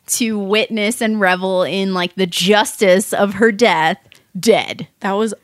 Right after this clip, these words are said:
Speaker 2: awesome.
Speaker 1: It was fabulous.
Speaker 2: 'Cause she knew that they were gonna do that to her,
Speaker 1: Mm-hmm.
Speaker 2: and she even said, "You're ten minutes late."
Speaker 1: <laughs> What a way to flip the persecution of women at that time.
Speaker 2: Mm-hmm.
Speaker 1: To be like, "Aha,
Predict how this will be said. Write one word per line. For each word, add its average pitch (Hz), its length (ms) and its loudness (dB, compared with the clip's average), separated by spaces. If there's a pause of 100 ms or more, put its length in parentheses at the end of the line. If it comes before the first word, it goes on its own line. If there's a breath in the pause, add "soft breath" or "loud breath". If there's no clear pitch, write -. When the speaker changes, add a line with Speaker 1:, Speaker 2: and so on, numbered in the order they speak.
(140)
Speaker 2:
awesome. 160 340 -4
Speaker 1:
It 247 60 4
was 240 160 2
fabulous. 156 880 -2
Speaker 2:
'Cause 208 160 -6
she 208 180 -2
knew 190 500 -2
that 165 160 -6
they 170 100 -4
were 165 100 -8
gonna 160 180 -6
do 156 180 -6
that 196 180 -2
to 185 80 -4
her, 180 60 -6
Speaker 1:
Mm-hmm. 139 100 -6
Speaker 2:
and 156 100 -4
she 180 140 -6
even 165 120 -6
said, 156 200 -6
"You're 151 100 -10
ten 160 220 -6
minutes 151 260 -6
late." - 400 -10
Speaker 1:
<laughs> - 800 -10 (800 loud breath)
What 240 180 4
a 277 100 4
way 208 440 0
to 214 180 -12
flip - 600 -8 (720)
the 170 580 0
persecution 196 600 -6
of 170 140 -8
women 170 320 -8
at 185 100 -8
that - 180 -4
time. 180 460 -6
Speaker 2:
Mm-hmm. 180 420 -6 (120)
Speaker 1:
To 196 100 -8
be 185 140 0
like, 156 180 -2
"Aha, 151 500 -2